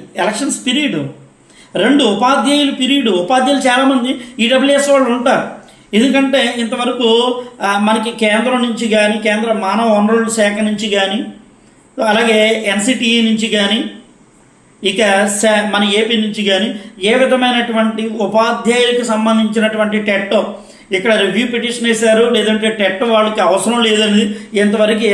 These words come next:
ఎక్కడి నుంచి రాలేదు. కానీ వాళ్ళ టెట్ కూడా ప్రిపేర్ అవ్వాల్సిందే అనేది అయితే కనుక చాలా స్పష్టంగా వినబడుతుంది. అది సార్, మరి టెట్కి ఇచ్చి చాలా తక్కువ రోజులండి, పెద్దగా కూడా మీరు రోజులేమి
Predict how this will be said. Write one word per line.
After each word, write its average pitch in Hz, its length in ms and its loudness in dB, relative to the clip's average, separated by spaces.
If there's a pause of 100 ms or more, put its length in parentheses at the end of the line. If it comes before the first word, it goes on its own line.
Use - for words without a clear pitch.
ఎక్కడి 214 240 0
నుంచి 220 260 0
రాలేదు. 190 380 2
కానీ 190 420 0 (380)
వాళ్ళ 214 340 2
టెట్ 208 320 -2
కూడా 220 340 0
ప్రిపేర్ 208 440 0
అవ్వాల్సిందే 196 680 0 (120)
అనేది 202 340 0
అయితే 190 220 -2
కనుక 190 260 -2 (360)
చాలా 190 200 2
స్పష్టంగా 190 540 -2
వినబడుతుంది. 185 680 0 (1080)
అది 208 180 2 (440)
సార్, 254 260 2
మరి 247 260 2
టెట్కి 226 380 0
ఇచ్చి 254 220 0 (220)
చాలా 262 180 2 (100)
తక్కువ 302 420 0
రోజులండి, 214 400 2
పెద్దగా 185 440 -2
కూడా 240 240 -2
మీరు 233 200 -2
రోజులేమి 214 520 0